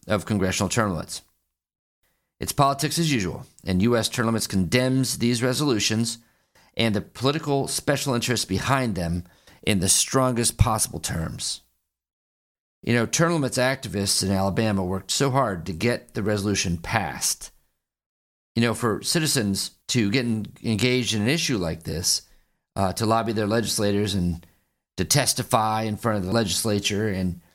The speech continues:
to write letters and inform their neighbors, et cetera, you know, they have to do this without pay and outside of work hours. I mean, it's a, it's a sacrifice.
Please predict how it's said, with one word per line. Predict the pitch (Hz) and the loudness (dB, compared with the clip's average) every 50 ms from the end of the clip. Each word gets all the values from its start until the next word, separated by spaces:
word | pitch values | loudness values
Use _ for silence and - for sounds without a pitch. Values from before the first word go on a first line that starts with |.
| _ _ _ _ - | _ _ _ _ -6
to | - 107 | -2 2
write | 110 127 123 104 | 2 2 2 0
letters | 120 117 117 113 117 120 120 120 123 117 - - | 0 0 0 2 2 0 0 0 -2 0 0 0
and | 101 87 87 87 85 - - - _ _ _ - | 0 0 0 -2 -4 -8 -18 -20 _ _ _ -2
inform | - 104 104 - - 139 135 131 123 123 120 | 0 0 0 2 2 2 4 4 4 2 2
their | 120 113 110 | 0 0 2
neighbors, | 107 117 123 123 120 101 113 113 113 113 107 | 2 2 2 2 2 2 2 0 0 0 -2
et | 110 - | -2 0
cetera, | - 127 110 107 - 117 104 - - - _ _ _ _ _ _ _ _ _ _ _ - | 0 0 0 0 0 -2 -2 -4 -6 -16 _ _ _ _ _ _ _ _ _ _ _ -4
you | - - | -2 0
know, | 170 143 127 | 0 2 2
they | 139 147 | 0 0
have | 165 170 165 | 0 0 -2
to | 135 | -2
do | 117 131 151 147 | 0 2 2 2
this | - 123 120 113 - - - - - - - - - | 2 2 0 0 -2 -2 -2 -2 -2 -4 -4 -6 -2
without | - 117 113 113 120 110 - | 0 2 2 2 2 0 -2
pay | - 107 98 95 95 104 113 120 - - | -2 0 0 0 0 0 0 -2 -2 -4
and | - 110 107 101 98 95 92 92 95 - - - | -4 -2 0 2 2 2 2 0 -2 -4 -4 -4
outside | - 110 110 95 - - 123 113 | -2 -2 -2 0 -2 -2 0 0
of | 131 143 | 2 2
work | 180 196 190 - | 0 0 0 -2
hours. | 104 90 - - 95 95 - - | -2 -2 -2 -2 -4 -4 -4 -2
I | 95 | 0
mean, | 101 104 | 0 0
it's | 107 - - | 0 0 0
a, | 107 95 - - _ _ _ _ _ _ _ _ _ _ - | 0 -2 -4 -8 _ _ _ _ _ _ _ _ _ _ -6
it's | - 113 - | -4 -2 0
a | 117 - | 2 2
sacrifice. | - 170 170 170 170 165 127 98 - - 78 - - - - - - - | 4 4 2 2 0 -2 -4 -6 -4 -6 -8 -8 -4 -2 -2 0 -2 -2